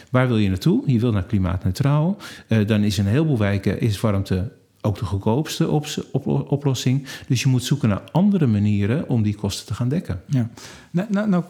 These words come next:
Speaker 2: ben ik even gaan kijken op uw, op uw website. U hebt, u maakt heel veel rapporten, hè?
Speaker 1: We hebben een heleboel rapporten.
Speaker 2: Heel veel, heel veel
Speaker 1: Ja, dat is ons werk, ja.
Speaker 2: Pre-, d-, precies. Nou ja, advies- en onderzoeksbureau. Dus u
Speaker 1: Ja.
Speaker 2: geeft ook advies.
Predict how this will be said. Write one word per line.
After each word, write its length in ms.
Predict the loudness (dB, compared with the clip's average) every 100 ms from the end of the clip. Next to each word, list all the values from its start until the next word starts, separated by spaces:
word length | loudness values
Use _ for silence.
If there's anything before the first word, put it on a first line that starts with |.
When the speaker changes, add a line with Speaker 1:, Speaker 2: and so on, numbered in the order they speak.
| -8
Speaker 2:
ben 240 | -10 -2 0
ik 100 | 0
even 180 | 0 0
gaan 80 | 0
kijken 360 | 0 0 -2
op 140 | -2 -2
uw, 200 | -2 -2
op 160 | -2
uw 80 | -2
website. 480 | -2 -2 -2 -2 -2
U 40 |
hebt, 220 | -4 -2
u 60 | 0
maakt 180 | 2 2
heel 140 | 0
veel 120 | 2 -2
rapporten, 420 | -2 -4 -2 0
hè? 60 | -2
Speaker 1:
We 340 | -4 -8 -2
hebben 160 | 0 2
een 60 |
heleboel 300 | 0 0 -2
rapporten. 300 | -4 -2 2
Speaker 2:
Heel 160 | 2 2
veel, 140 | 0
heel 200 | 2 2
veel 180 | 2 0
Speaker 1:
Ja, 80 | 0
dat 80 | 0
is 120 | 2
ons 120 | 2
werk, 240 | 0 -2
ja. 180 | -4 -6 -6 _
Speaker 2:
Pre-, 180 | -6 -6
d-, 160 | -6 -6
precies. 440 | 0 0 0 -2 0
Nou 120 | 0
ja, 120 | 2
advies- 420 | 0 -2 2 2
en 140 | 2 0
onderzoeksbureau. 680 | 2 0 -2 -2 0 2
Dus 140 | 0 0
u 80 | 0
Speaker 1:
Ja. 140 | 0
Speaker 2:
geeft 160 | 0 0
ook 100 | 0
advies. 400 | -4 -2 -4 -6